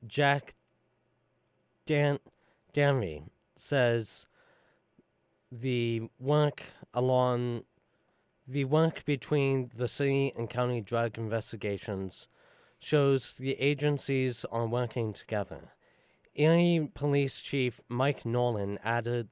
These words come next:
this bust shows a growing problem with crystal meth in the Erie area.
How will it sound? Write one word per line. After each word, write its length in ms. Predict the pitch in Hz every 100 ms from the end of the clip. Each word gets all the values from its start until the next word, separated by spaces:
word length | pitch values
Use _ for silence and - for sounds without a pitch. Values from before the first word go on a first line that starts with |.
| -
this 280 | 127 - -
bust 520 | 131 131 131 - - _ _ _ _
shows 460 | - 151 139 131 -
a 80 | 123
growing 420 | 117 165 180 175
problem 520 | - 135 117 120 117
with 260 | 107 107 -
crystal 500 | - 143 - - 131
meth 480 | 120 107 69 - - -
in 260 | 117 110
the 220 | 104 110 107
Erie 440 | 127 139 139 131 - -
area. 520 | 113 101 85 73